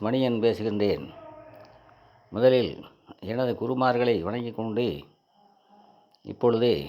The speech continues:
கிரக மாளிகா யோகம் எனப்படும் கிரக மாளிகா பற்றிய யோகத்தை பற்றி பார்ப்போம். ஒரு ஜாதகத்தில் கிரகங்கள்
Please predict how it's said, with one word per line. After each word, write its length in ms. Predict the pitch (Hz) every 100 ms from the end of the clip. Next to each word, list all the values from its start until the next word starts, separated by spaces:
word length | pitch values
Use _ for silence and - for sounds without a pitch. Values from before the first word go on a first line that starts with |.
| - _ -
கிரக 440 | - 123 131 135 131 117
மாளிகா 380 | 123 120 123 120 117
யோகம் 340 | 113 123 151 - _ _ _ _ _ _ _ _ _ _ _ _ _ -
எனப்படும் 540 | 107 127 - 123 101 76 - _ _ _ _ _ _ _ _ _
கிரக 220 | 127 135 127
மாளிகா 320 | 123 120 120 120 - -
பற்றிய 400 | 107 117 110 92 80
யோகத்தை 320 | 127 123 120 107
பற்றி 180 | 107 117 101
பார்ப்போம். 360 | 90 80 76 - _ _ _ _ _ _ _ _ _ _ _ _ _ _ _ _ _ -
ஒரு 200 | 117 120 104
ஜாதகத்தில் 680 | 139 143 131 - 139 95 98 - - _ _ _ _ _ _ _ _ _ _ -
கிரகங்கள் 600 | 131 143 139 131 117